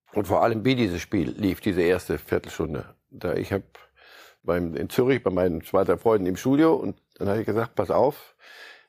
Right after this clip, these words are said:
die werden heute aufgefressen. Heute wird Re-, wörtlich, Real wird heute aufgefressen. Liverpool war so, die wollten alles klären,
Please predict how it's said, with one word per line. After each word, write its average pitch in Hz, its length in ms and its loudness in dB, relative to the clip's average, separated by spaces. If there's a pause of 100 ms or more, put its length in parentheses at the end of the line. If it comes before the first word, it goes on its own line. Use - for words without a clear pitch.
die 107 140 0
werden 113 220 2
heute 104 280 2
aufgefressen. 87 680 -4 (320)
Heute 123 360 2
wird - 380 -2 (100)
Re-, 90 300 2 (200)
wörtlich, - 540 0 (160)
Real 110 460 4
wird - 180 -2
heute 101 300 2
aufgefressen. - 680 -2 (180)
Liverpool 104 540 0
war 90 340 2
so, 120 140 4
die 110 200 -4
wollten 123 380 2 (140)
alles 180 460 0
klären, 139 580 4